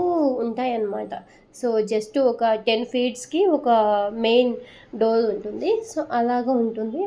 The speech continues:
మనం ఎక్కేసేయచ్చు. సేమ్ మన ట్రైన్ ఎలా ఉంటుందో ఇది కూడా అలాగే ఉంటుంది. కాకపోతే ఏంటంటే కొంచెం నీట్‌గా ఉంటుంది. మన ట్రైన్కి స్లీపర్స్ ఉంటాయి, దీనికైతే only సిట్టింగే ఉంటుంది. So, అటు సైడ్ ఇటు సైడ్ మధ్యలో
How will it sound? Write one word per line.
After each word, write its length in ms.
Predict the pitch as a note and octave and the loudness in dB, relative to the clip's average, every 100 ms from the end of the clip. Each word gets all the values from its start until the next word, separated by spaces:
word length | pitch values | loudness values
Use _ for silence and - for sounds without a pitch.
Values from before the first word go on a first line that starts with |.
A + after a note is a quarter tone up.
| D4+ | -2
మనం 160 | B3 A#3 A3+ | -2 -4 -4
ఎక్కేసేయచ్చు. 680 | B3 B3 B3 G3+ G3+ B3+ A4+ - - _ _ _ _ _ _ _ - | -2 -2 -2 -4 -4 -4 -4 -6 -20 _ _ _ _ _ _ _ -6
సేమ్ 180 | A#3+ A#3+ A#3+ | -2 0 -2
మన 120 | A3+ A3 | -4 -4
ట్రైన్ 240 | G#3+ G3 G#3+ | -4 -4 -4
ఎలా 140 | G#3+ G3+ | -4 -6
ఉంటుందో 320 | G#3+ G3+ G#3+ D4 - - - - | -6 -6 -4 -6 -6 -20 -10 -2
ఇది 120 | A3 A3 | 0 0
కూడా 180 | G#3 A3 A#3+ | -2 -2 -2
అలాగే 320 | G#3+ G#3+ A3 A3+ | -2 2 4 4
ఉంటుంది. 380 | A3 G#3+ G#3 C#4 - - - D4 | 2 -2 -2 -2 -4 -14 -6 -2
కాకపోతే 520 | B3+ B3+ C4 C#4+ C#4+ C4 | 0 -2 -2 0 2 2
ఏంటంటే 360 | B3 B3 B3+ D4+ D#4 | 0 -2 -2 -2 0
కొంచెం 240 | C#4+ C#4+ B3+ A#3 | 2 2 2 0
నీట్‌గా 380 | A#3+ A#3+ B3+ B3 A3 | -2 -2 0 0 -2
ఉంటుంది. 320 | G#3 G3+ C4 C4 | -4 -2 -2 0
మన 200 | A3 B3+ C4+ | 0 -2 -2
ట్రైన్కి 400 | B3+ G#3+ G#3+ D4 C#4+ | -2 -2 -2 -4 -2
స్లీపర్స్ 440 | A#3 A#3 A#3 C4+ - G3 | 4 4 4 0 -2 -6
ఉంటాయి, 260 | G3+ C4+ - - _ - | -4 -4 -6 -18 _ -2
దీనికైతే 440 | C#4 C4 C4 B3 E4 C4+ | 0 0 -2 -2 2 2
only 200 | B3+ C#4+ C4+ | 2 -2 -4
సిట్టింగే 460 | A3+ B3+ B3+ A#3+ G3 | -4 0 0 2 0
ఉంటుంది. 380 | G3 F#3+ G3 F#3+ - | -2 -4 -4 -8 -6
So, 80 | A#3+ G#3+ | -4 -4
అటు 160 | G#3 B3+ | -4 -6
సైడ్ 220 | B3 A#3 D4 B3 | -4 -2 -2 -2
ఇటు 180 | A#3+ A#3 | -4 -4
సైడ్ 200 | G#3+ G3 G3+ A3 | -4 -4 -2 -4
మధ్యలో 300 | G#3 A3 | -2 -2